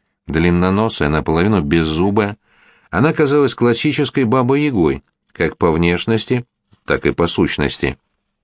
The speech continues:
Мать знала её сто лет и жалела. «Ты не понимаешь, у Томы такая тяжёлая жизнь, а как она хороша была в молодости». Марк не верил, пока мать не разыскала старую фотографию.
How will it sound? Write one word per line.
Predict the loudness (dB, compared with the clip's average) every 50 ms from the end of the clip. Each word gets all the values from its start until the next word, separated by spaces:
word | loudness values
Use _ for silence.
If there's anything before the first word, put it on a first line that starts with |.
| _ _ _ _ _ _ _ _ _ _ _ _ _ _ _ _ _ _ _ _ _ _ _ _ _ _ -4
Мать | 0 2 2 2 2 -2 -4 -8 -6
знала | -4 0 0 2 2 2 2
её | 2 2 0
сто | 0 0 0 2
лет | 2 0 0 0
и | 0
жалела. | 0 0 2 2 2 2 0 0 -2 -6 -8 _ _ _ _
«Ты | -2 0
не | 2 2 0
понимаешь, | 0 0 2 2 2 2 0 0 -2 -4 -6 -8 _ _ _ _ _ _ _ -4
у | -4 -2
Томы | 0 2 2 2 4 4 2 2 0 -4 -8 -16 _ _
такая | -4 -4 -2 0 0 0 0
тяжёлая | 0 0 -2 0 2 2 2 2 2 0 0
жизнь, | -2 -2 0 0 0 0 -2 -4 -8 -10 _ _ _ _ _ -6
а | -4 -4 -2
как | 0 -2 0 0
она | 0 0 0
хороша | 0 0 0 -2 0 0 0 0 0
была | 2 2 2 2 2
в | 2
молодости». | 2 2 2 2 2 0 0 -2 -4 -4 -6 -6 -6 -8 _ _ _ _ _ _ _ _ _ _ _
Марк | -2 0 0 0 0 0 0
не | 0 2 2
верил, | 2 2 2 2 0 -2 -4 -10 _ _ _ _
пока | -6 -4 -2 0 2
мать | 2 2 0 0 0
не | 0
разыскала | 2 2 0 0 0 0 0 0 0
старую | 0 0 0 0 2 2 0
фотографию. | 0 -2 -2 0 0 0 0 0 0 0 0 -2 -2 -4 -4 -4 -6